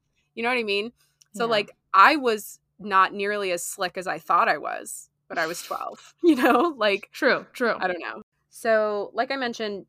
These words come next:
Speaker 1: Peyton's gotta be terrified. Anissa says she had to hug Morgan, who's now freaking out, and pet her like a cat to calm her down. That's, those are her words, not mine.
Speaker 2: Yep. Yep.
Speaker 1: Because she was freaking out.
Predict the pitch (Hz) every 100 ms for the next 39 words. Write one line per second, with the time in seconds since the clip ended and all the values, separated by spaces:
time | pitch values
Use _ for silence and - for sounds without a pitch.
0 | - 240 233 - 220 202 190 190 160 175
1 | 151 147 _ _ _ _ _ - 208 226
2 | 262 277 254 208 196 190 - 226 220 208
3 | 190 - 220 233 208 190 202 208 175 151
4 | 196 202 202 190 190 - 175 - 95 80
5 | 73 - _ _ _ _ - 180 180 226
6 | 226 240 214 190 - - 220 180 - 202
7 | - 190 185 175 175 170 69 71 - 202
8 | - 208 240 254 240 196 165 143 - 143
9 | 85 92 - 202 233 _ _ _ _ -
10 | 202 226 _ _ _ _ _ _ 214 226
11 | 196 202 185 - 170 185 214 277 190 170